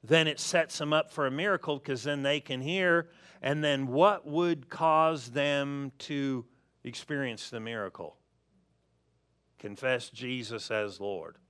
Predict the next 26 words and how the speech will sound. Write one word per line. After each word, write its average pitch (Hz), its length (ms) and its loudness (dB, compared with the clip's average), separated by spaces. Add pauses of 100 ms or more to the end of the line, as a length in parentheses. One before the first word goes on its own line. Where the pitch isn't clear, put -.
(600)
They'd 117 200 -8
be 95 100 -14
saved. 87 560 -8 (1000)
So 147 240 0
we 175 600 -2 (180)
have 139 180 2
a 123 80 -6
part 127 320 2
in 123 100 -6
that 117 220 -2
miracle 117 440 -4
because 131 380 -10
Jesus 123 380 -10
said, 123 200 -6
"Go 120 180 -2
into 117 120 -4
all 117 160 0
the 117 80 -4
world 165 300 -2
and 113 120 -8
share, 190 380 -4
tell 220 320 -6
people, 98 400 -10
bring 170 300 -2
'em 220 100 -2
in." 208 340 -4